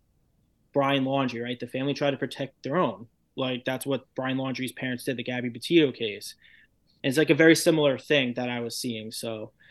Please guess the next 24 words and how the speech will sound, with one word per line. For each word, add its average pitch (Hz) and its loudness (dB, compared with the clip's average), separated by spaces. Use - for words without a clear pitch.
that's 135 6
kinda 151 2
how 135 4
it, 131 2
it 139 2
was 127 -2
come 127 -2
through, 156 10
but 147 6
it, 143 10
w-, 147 6
it 165 0
wasn't 175 4
shown. 160 0
It 143 2
was 135 -2
a 127 -2
perp-, - -8
like, 131 -4
like, 131 -6
the 127 -6
death 139 -2
was 131 -4
done 131 0